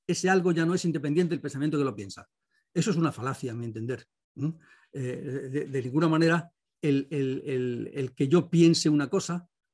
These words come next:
hace que esa cosa pase a ser dependiente de mi acto de pensarla. ¿Mm? Eh, eh, un escolástico llamaría eso una, eh, la, a la cosa, el que yo la piense, el que yo esté viendo ese libro, para el libro,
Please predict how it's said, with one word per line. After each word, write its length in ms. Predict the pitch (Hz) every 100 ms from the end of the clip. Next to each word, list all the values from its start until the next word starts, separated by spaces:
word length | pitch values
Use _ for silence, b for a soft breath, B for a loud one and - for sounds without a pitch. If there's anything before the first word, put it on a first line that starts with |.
| _ 170
hace 260 | 165 147
que 120 | 143
esa 220 | 147 170 139
cosa 400 | 175 170 175 - _ _
pase 240 | 160 -
a 40 | 151
ser 200 | 170 147
dependiente 500 | 143 143 143 156 160
de 100 | 139
mi 120 | 139
acto 220 | 170 -
de 80 | 131
pensarla. 460 | 139 170 110 87 _ _ _
¿Mm? 200 | 156 143 - _ _ _ -
Eh, 280 | 135 120 - b b
eh, 260 | - 127 123
un 140 | 147
escolástico 460 | 156 160 170 - 160
llamaría 360 | 151 139 151 160
eso 160 | 165
una, 280 | 160 160 151
eh, 240 | 151 143
la, 100 | 143
a 220 | 151 151 143
la 140 | 131
cosa, 280 | 190 180 190
el 100 | 147
que 120 | 139
yo 120 | 185
la 120 | 190
piense, 400 | 185 180 160 160
el 100 | 180
que 120 | 139 143
yo 80 |
esté 200 | 190 -
viendo 340 | 185 190 185 165
ese 160 | 156
libro, 380 | 156 180 143 151 _ _
para 180 | 165 139
el 100 | 139
libro, 400 | 208 175 175